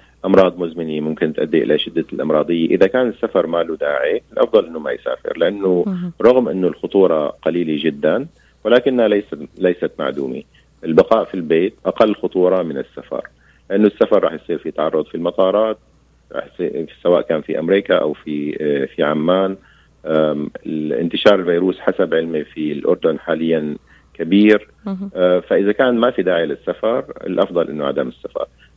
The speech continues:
Speaker 1: بس إذا كان الواحد بده يسافر، مثل ما ذكرت، يعني الخطورة خلال السفر في ال-، في الطائرة قليلة.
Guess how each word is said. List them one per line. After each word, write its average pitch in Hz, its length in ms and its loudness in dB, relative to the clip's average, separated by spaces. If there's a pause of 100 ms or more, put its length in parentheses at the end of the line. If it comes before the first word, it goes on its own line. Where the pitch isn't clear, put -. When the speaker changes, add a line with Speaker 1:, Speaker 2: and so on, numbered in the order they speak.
(100)
Speaker 1:
بس 107 80 -4
إذا 113 160 6
كان 160 160 4
الواحد 123 300 2
بده 78 160 -6
يسافر، 92 580 -2 (100)
مثل 113 280 0
ما 90 100 4
ذكرت، 85 420 -4
يعني 87 180 -2
الخطورة 98 580 2
خلال 104 220 0
السفر - 380 -6 (100)
في - 40 -6
ال-، 110 120 -4 (100)
في - 60 -12
الطائرة 98 560 0 (380)
قليلة. 67 340 -4